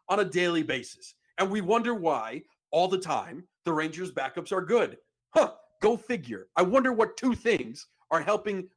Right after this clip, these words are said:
any Ranger backup play pretty well. So it's, get it out of your head.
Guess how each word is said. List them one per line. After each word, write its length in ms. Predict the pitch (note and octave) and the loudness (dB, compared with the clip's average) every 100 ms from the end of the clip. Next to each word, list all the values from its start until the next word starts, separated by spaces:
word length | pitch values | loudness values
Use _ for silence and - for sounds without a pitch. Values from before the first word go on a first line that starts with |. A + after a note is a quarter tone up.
| - - | -8 -2
any 240 | B3+ B3+ | 0 2
Ranger 300 | G#3+ G3+ F3+ | 0 0 -2
backup 380 | D#3+ C3+ - C3+ _ _ _ | -2 -4 -6 -12 _ _ _
play 180 | G3 F#3+ | -2 -2
pretty 260 | F#3 E3+ C3 | -2 -6 -6
well. 280 | G#2 - _ _ _ | -10 -16 _ _ _
So 200 | - A#3 | -4 -2
it's, 200 | A3+ - - _ _ _ _ - A3 _ _ _ _ _ D#3+ - | -2 -8 -14 _ _ _ _ -16 -16 _ _ _ _ _ _ -2
get 140 | D4 | 2
it 60 | D4+ | 4
out 140 | C#4+ | 2
of 60 | C4 | 2
your 120 | A#3+ | 0
head. 300 | B3 C#4+ | 2 0